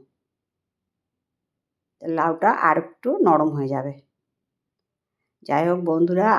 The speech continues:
আজকের আমার লাউয়ের ঘন্ট রেসিপিটা তোমাদের কেমন লাগছে জানাবে। যদি ভালো লাগে, লাইক, শেয়ার, কমেন্ট আর সাবস্ক্রাইব করে আমার চ্যানেলের পাশে থেকো। আর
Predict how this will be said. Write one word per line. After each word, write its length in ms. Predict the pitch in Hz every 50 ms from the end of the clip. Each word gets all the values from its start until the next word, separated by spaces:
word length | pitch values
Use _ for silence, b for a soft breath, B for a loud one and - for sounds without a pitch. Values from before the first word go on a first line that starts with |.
| 156 156
আজকের 280 | 151 - - - 151 160
আমার 160 | 160 160 160 160 151
লাউয়ের 240 | 147 151 151 165 170
ঘন্ট 160 | 175 170 170 - 170 165
রেসিপিটা 420 | 160 160 - - - 165 160 180 175 175
তোমাদের 240 | 175 175 165 175 175 175 -
কেমন 260 | 156 160 170 180 185 175 160 147
লাগছে 400 | 143 151 147 143 147 - - 180 180 175 170
জানাবে। 480 | 143 139 143 147 151 147 156 180 202 233 269 339 - B B B B B B B
যদি 320 | - - 139 147 151 170 175 185
ভালো 160 | 196 190 196 190 190
লাগে, 200 | 180 170 170 170 170 175
লাইক, 180 | - - 135 135 -
শেয়ার, 200 | - - 175 170 165 -
কমেন্ট 300 | 151 147 151 160 175 202 190 185
আর 60 | 175 -
সাবস্ক্রাইব 440 | 147 143 147 - - - 156 147 147 151
করে 120 | - 160 196 202 170
আমার 160 | 156 160 165 160
চ্যানেলের 380 | 147 139 139 147 147 151 165 - 139
পাশে 200 | 151 147 - 170 175 -
থেকো। 280 | - 160 160 - 202 247 302 349 - b b b b b b b b _
আর 160 | 135 139 147